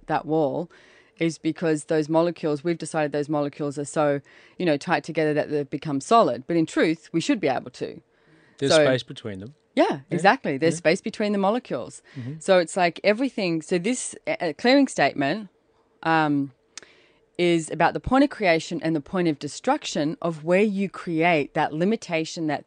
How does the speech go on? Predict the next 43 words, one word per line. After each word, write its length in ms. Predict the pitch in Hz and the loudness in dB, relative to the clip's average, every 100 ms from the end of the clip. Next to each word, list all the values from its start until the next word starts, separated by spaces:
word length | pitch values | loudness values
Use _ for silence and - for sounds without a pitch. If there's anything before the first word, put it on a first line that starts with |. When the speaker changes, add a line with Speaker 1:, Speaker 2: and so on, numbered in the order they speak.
| - | 0
Speaker 1:
thought, 320 | 202 208 - | 2 2 -2
that 180 | 151 - | -6 -4
feeling, 400 | - 202 196 180 | 0 2 2 0
that 140 | 151 | 0
emotion, 560 | 147 156 170 - 190 - | 2 2 2 0 -8 -6
or 120 | 151 | -4
whatever 460 | 151 160 185 196 | -4 -4 -4 -4
that 220 | 185 170 160 | -2 0 0
is. 400 | 160 127 127 165 | 0 -2 -6 -2
Like, 260 | 160 143 | 0 -2
for 80 | - | -4
example, 640 | 151 147 151 156 160 156 - - _ _ _ - | -4 -2 -2 -2 -2 -2 -6 -20 _ _ _ -2
me 160 | 185 202 | 2 2
deciding, 640 | 180 - 156 160 139 139 | 0 0 2 2 2 0
I 60 | 190 | 2
mean, 160 | 190 | 2
hearing 420 | 165 240 294 170 | 2 2 4 2
when 160 | 143 160 | 2 0
I'm, 140 | - 180 | -2 -2
like, 180 | 165 | -2
fifteen 400 | - 233 - 202 185 | -4 -6 -2 -2 0
years 240 | 180 165 | -2 0
old 320 | 165 180 120 | 0 0 -4
that 100 | 147 | -4
my 120 | 151 | -2
dad 300 | 143 151 143 | 0 0 -2
says 360 | - 147 139 135 | -2 -2 -2 -4
he's 200 | 156 143 | -6 -2
never 180 | 147 143 | -2 -2
gonna 200 | 147 139 | -2 -2
die 260 | 147 143 | -2 -2
unless 400 | 139 135 143 - | -2 -2 -4 -6
we're 140 | 151 143 | -2 -2
all 100 | 135 | -2
financially 480 | - 143 135 - 139 | -4 -6 -6 -8 -10
stable. 560 | - 156 156 113 - _ _ _ _ _ - | -2 -2 -2 -4 -12 _ _ _ _ _ -2
And, 400 | 165 160 151 143 _ | 2 4 2 -2 _
you 80 | 185 | 0
know, 160 | 165 143 | 0 0
ten, 400 | - 190 165 156 | -4 -2 -2 -2
fifteen 400 | 175 - 160 151 | -6 -4 0 2
years 220 | 147 143 | 0 2
later, 340 | 151 160 131 | 2 2 0